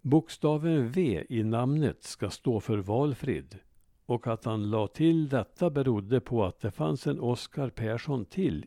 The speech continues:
i Kärrbackstrand. Ofta skrev Oskar sitt namn med W istället för V.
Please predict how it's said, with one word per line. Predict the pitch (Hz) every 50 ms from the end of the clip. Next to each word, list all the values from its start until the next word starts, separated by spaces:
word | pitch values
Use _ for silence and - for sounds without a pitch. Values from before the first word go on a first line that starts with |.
| -
i | - 110 98
Kärrbackstrand. | - - 98 95 98 82 - - - - - - 110 92 82 - - - - - - _ _ _ _ _ _ _ _ _ _ _ _ _ _ _ _ _ _ _ _ _ _ _ _ _ _
Ofta | - - 147 123 - - - 190 156
skrev | - - 165 147 127 113 110
Oskar | 107 107 107 - - - - 127
sitt | - - 107 - -
namn | 123 127 123 110 95 98
med | 104 107 98
W | 95 101 113 107 87 95 104 107 110 160 151 113 76 - - - -
istället | - 113 - - - 110 95 104 127 139
för | - 160 120
V. | 87 76 90 85 78 -